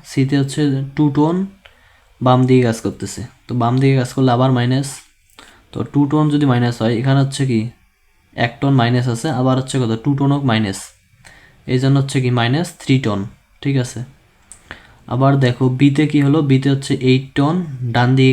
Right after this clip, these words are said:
কাজ করতেছে। ঠিক আছে, ডান দিকে কাজ করলে কি প্লাস। ঠিক আছে,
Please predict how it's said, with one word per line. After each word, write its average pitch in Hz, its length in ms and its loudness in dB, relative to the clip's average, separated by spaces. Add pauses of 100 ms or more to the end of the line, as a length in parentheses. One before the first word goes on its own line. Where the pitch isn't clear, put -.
কাজ 110 160 -4
করতেছে। 107 360 -8 (140)
ঠিক 139 200 -4
আছে, - 120 -8 (160)
ডান 117 180 2
দিকে 135 200 4
কাজ 127 160 -4
করলে 135 220 2
কি 120 80 -2 (100)
প্লাস। 107 240 -4 (1080)
ঠিক 135 220 2
আছে, 98 160 -6